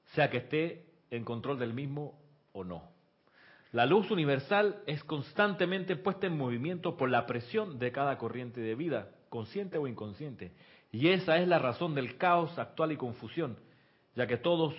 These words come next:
vivimos dentro de este insonoro sonido,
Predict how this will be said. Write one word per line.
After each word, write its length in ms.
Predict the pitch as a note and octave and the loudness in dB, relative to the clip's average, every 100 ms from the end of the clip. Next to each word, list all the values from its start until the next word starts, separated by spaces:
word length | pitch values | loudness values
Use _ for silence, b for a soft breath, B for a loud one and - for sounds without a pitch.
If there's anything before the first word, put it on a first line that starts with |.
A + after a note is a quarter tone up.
| - - | -12 -10
vivimos 600 | A#2 B2+ D#3+ E3+ A#2 G2+ - | -6 -4 -2 -2 -4 -6 -8
dentro 580 | A#2+ C#3 C#3 C3+ C#3 - | 0 0 0 -2 -2 -2
de 140 | A2 C3+ | -2 -2
este 380 | C3+ C3+ C3 - | -2 -6 -6 -6
insonoro 720 | C3+ B2 A#2 B2 B2 C#3+ D#3 | -6 -6 -6 -4 -2 -2 -2
sonido, 560 | C3+ B2 D#3+ A2 G2 | -4 -4 -4 -4 -6